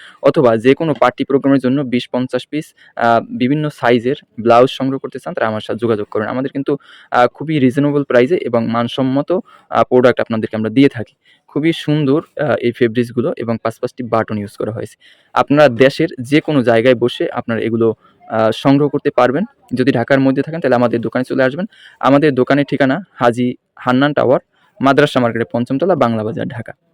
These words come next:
যারা ঢাকার মধ্যে আছেন, এটি কিন্তু ব্যাক সাইড। আহ, যারা ঢাকার মধ্যে আছেন, তারা আমাদের,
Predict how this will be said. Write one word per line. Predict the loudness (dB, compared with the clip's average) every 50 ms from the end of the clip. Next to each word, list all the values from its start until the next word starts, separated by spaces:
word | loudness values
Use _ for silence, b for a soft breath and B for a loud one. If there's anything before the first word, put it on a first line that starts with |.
| _ _ _ _ _ 2 4
যারা | 4 6
ঢাকার | 6 4 2 2
মধ্যে | 2 0 0 2 4 4
আছেন, | 2 2 0 -6 -6 -4
এটি | -4 -4 -2
কিন্তু | -2 -2 -2 -2
ব্যাক | -2 2 2 2 2 2 -2
সাইড। | -6 -6 -6 -6 -8 _ _ _ _ _ _ _ _ _ _ _ -6
আহ, | -2 0 0 2 2
যারা | 4 4 4 4
ঢাকার | 4 2 2 2 4 4
মধ্যে | 4 2 2 4 4 2
আছেন, | 2 2 0 -2 0
তারা | 0 2 2 2
আমাদের, | 2 2 2 2 2 2 0